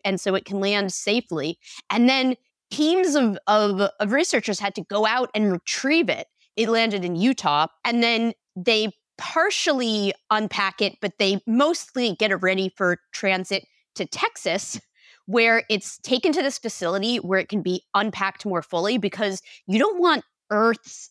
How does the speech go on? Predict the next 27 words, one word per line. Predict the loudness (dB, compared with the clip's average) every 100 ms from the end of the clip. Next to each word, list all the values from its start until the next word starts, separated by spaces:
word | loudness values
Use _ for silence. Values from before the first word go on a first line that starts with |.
| -14
terrestrial | -6 0 2 0 -2 -2 0 0 0
atmosphere | -2 -2 -4 -6 -10 -10 -6
touching | -4 -2 -2
this | -2 -6 -14
thing. | -14 -12 -4
And | -2
just | -2 -4 -6 -2
getting | 2 2 0 -2 -4
this | -2 -2 -4 -14
sophisticated | -10 -6 -6 -4 -4 -4 -6
case | -4 -4 -4 -12 _ _
open, | -2 0 2 2 0 -4 _ -4
it | -4 -4
takes | -6 -6 -8 _
hours | -2 0 0 0
and | -2
hours, | -2 2 2 0 -2 -14 -10 -4
because | 0 0 0 -4
they're | 0
not | 2 0
just | -4 -4
opening | -4 -4 -2 0
it | 2
up. | 0
They're | 2 2
also | 2 2
like, | 2 0